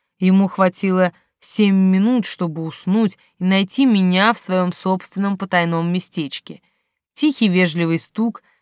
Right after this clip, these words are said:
неторопливо открывшаяся дверь, и первым в комнате появился не мужчина,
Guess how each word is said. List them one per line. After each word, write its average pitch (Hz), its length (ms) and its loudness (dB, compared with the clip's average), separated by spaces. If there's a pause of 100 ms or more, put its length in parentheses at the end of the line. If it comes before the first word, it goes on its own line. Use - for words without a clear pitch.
(120)
неторопливо 208 760 0
открывшаяся 170 880 -6
дверь, 180 500 -2 (680)
и 196 160 0
первым 185 580 -2
в - 80 -14
комнате 226 720 -4 (100)
появился 165 640 -6
не 160 160 -8
мужчина, 156 800 -8